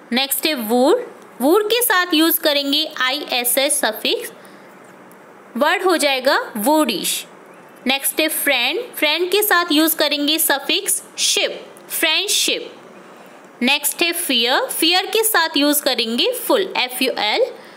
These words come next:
Word हो जाएगा fearful। ये था ट्वेंटी थर्ड worksheet का solution। इससे,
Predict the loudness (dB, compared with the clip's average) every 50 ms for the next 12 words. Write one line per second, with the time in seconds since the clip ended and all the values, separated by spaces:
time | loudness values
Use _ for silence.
0 | -20 -20 -20 -20 -20 -20 -20 -20 -20 -20 -20 -14 -4 0 2 2 2 2 2 2
1 | 2 2 2 0 0 0 2 2 2 2 0 -2 -2 0 2 2 2 2 2 0
2 | -2 -2 0 0 2 2 0 -2 -6 -14 -20 -20 -20 -20 -20 -20 -20 -20 -20 -20
3 | -20 -20 -20 -16 -10 -4 -2 0 0 0 0 2 2 2 2 2 2 0 0 0
4 | -2 -4 -6 -8 -8 -4 -2 0 0 0 0 0 0 0 0 0 -2 -2 -2 -4
5 | -4 -4 -2 -2 0 0 0 0 0 0 0 0 0 -2 -4 -4 -6 -10 -14 -20
6 | -20 -20 -20 -20 -10 -6 -4 -2 0 0 0 0